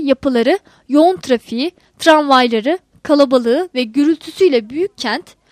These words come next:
fütüristlerin resim, şiir, roman ve müziklerindeydi. Bireyin kent kalabalığına batması,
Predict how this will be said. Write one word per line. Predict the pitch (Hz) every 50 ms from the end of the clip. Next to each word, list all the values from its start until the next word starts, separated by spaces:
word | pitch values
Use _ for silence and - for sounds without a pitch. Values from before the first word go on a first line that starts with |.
| _ _ _
fütüristlerin | - - - - 349 359 339 - - 349 339 370 415 415 339
resim, | 294 294 - - - 247 302 359 - _
şiir, | - - - - - 277 269 277 330 349 - - _ _ _ _ -
roman | 277 277 294 330 370 403 349
ve | 262 240
müziklerindeydi. | 247 269 247 269 240 - 262 254 247 240 240 233 226 214 190 208 190 190 _ _ _ _ _ _ _ _ _ _ _ _ _ _ _ _ _ _ _ _ _ _ _ _ 262 269 _ _ _ _ _ _ _ _ _ _ _ _ _ _ _ _ -
Bireyin | 320 359 359 370 381 415 415
kent | - - 359 370 370 -
kalabalığına | - 302 277 269 254 262 262 269 269 269 294 302 254
batması, | 233 220 220 - - 202 208 - - 294 381